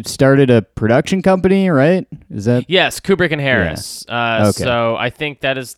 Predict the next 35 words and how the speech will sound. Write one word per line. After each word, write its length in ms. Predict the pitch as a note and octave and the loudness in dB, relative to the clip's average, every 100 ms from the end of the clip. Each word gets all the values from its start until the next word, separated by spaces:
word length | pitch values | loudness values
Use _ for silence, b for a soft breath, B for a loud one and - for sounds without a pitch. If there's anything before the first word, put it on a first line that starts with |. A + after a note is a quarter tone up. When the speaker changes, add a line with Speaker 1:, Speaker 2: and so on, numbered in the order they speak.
| _ | _
Speaker 2:
that 160 | F3+ G#3+ | 0 2
is 80 | F#3 | 0
their 100 | E3+ | 0
production 380 | D#3+ C#3+ D3 | 0 -2 -2
company. 280 | C#3 C3 C3 | -2 -2 0
At 80 | B2+ | 0
least 140 | D#3 E3+ | 0 -2
that's 200 | D#3 - | -4 -4
what's 180 | C#3 - | -8 -8
on 360 | B2+ B2+ B2+ A2+ | -6 -4 -6 -8
the, 240 | A#2+ A2 | -8 -6
uh, 40 | - | -2
or 100 | D3 | 0
I'm 60 | C#3 | 0
sorry, 160 | C3 | -4
Harris 260 | G#2+ C#3 C3 | -2 -2 -2
Kubrick 340 | - B2+ A2 - | -6 -10 -10 -10
Pictures 560 | F#2+ - F2 F2 - _ b b b | -14 -12 -14 -14 -16 _ b b b
Corporation. 580 | - G#2 A2+ F2+ G2 D#2+ | -12 -8 -4 -2 -2 -2
Speaker 1:
Okay. 100 | D#2+ | -8
Speaker 2:
That 200 | G2 C3+ | -4 -2
is 120 | D3 | -2
their, 300 | C3 C3 B2 | -2 0 0
um, 420 | A#2 A2 G#2+ G#2 G2+ | 0 -2 -6 -14 -12
their 140 | A2+ G#2+ | -8 -6
moniker 500 | G#2+ G#2+ G#2+ A2+ G#2+ | -4 -6 -8 -8 -10
that 120 | G2+ | -8
they 100 | G2+ | -10
would 140 | F#2+ | -10
use 200 | F#2 F#2 | -12 -14
for 100 | - | -14
the 60 | F2+ | -16
next 300 | F2 - - | -14 -16 -18
three 180 | F#2 E2+ | -16 -16
films. 420 | - F2 F2+ | -12 -12 -12